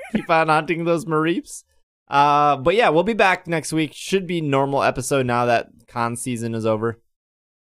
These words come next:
This week was Midwest Gaming Classic. Last week was pax. Week before was planning for all of this. We should be normalized next week, so you should hear, hear Will.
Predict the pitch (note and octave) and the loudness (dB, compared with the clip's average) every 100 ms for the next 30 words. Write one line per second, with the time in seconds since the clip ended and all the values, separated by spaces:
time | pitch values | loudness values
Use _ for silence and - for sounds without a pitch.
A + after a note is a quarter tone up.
0 | - A2 A#2 A2 G#2 G#2+ A2+ G#2+ A2 - | -14 -8 -4 -4 -2 -6 -4 -2 -2 -2
1 | A#2 A2 A#2 A2+ A2+ - A2 G#2+ A#2 G#2 | -6 -2 -2 -2 -4 -2 -2 -2 -6 -6
2 | G#2 - B2 A#2+ - - - - A#2+ - | -4 0 0 0 -4 -14 -16 -6 -6 -4
3 | G#2+ - A2 G#2+ G#2 - - A#2 A#2 A2 | -8 -2 0 2 0 -2 -4 -2 -4 -4
4 | A#2+ A2+ A2 G#2+ A2 A2 - - _ _ | 0 2 2 -2 -4 -4 -6 -18 _ _
5 | _ _ C3+ G3+ F#3+ F#3 E3+ D#3 D#3 C#3 | _ _ -4 -2 0 2 2 4 2 2
6 | D3 - D#3 B2+ - C#3 D3 B2+ C3 B2+ | 0 -2 -4 -4 -2 -2 0 2 2 2
7 | - - - D#3 C#3+ C#3 C#3 C3 | -2 -12 -6 -2 2 2 2 0